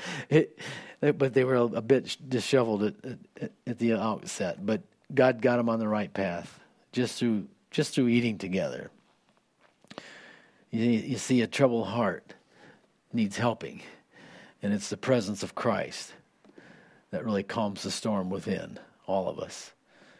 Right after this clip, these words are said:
It's the presence of God that passes all human understanding. They didn't need to understand how he actually rose from the dead. Now they understood that he did arise from the dead, and everything is gonna be okay. Then after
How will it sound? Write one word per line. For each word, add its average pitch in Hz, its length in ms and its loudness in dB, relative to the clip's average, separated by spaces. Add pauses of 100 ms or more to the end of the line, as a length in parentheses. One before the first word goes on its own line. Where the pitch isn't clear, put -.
(520)
It's - 240 -12
the 92 160 -4 (520)
presence 131 360 2
of 107 120 -2
God 117 260 2
that 101 140 -6
passes 104 360 -2
all 107 160 2
human 104 320 2
understanding. 104 440 0
They 135 120 4
didn't 180 180 6
need 170 160 6
to 160 60 6
understand 143 420 0
how 127 180 2
he 123 200 2
actually 113 320 0
rose 113 280 0
from 104 140 -2
the 92 100 0
dead. 73 440 -6 (300)
Now 139 180 4
they 135 120 4
understood 123 360 0
that 120 120 2
he 120 140 -2
did 123 400 4 (460)
arise 107 360 2
from 98 140 -4
the 92 80 -2
dead, 90 260 2
and 107 220 -4 (140)
everything 131 340 4
is 110 100 0
gonna 117 200 0
be 110 160 2
okay. 110 560 -4 (3750)
Then 123 360 4
after 113 460 0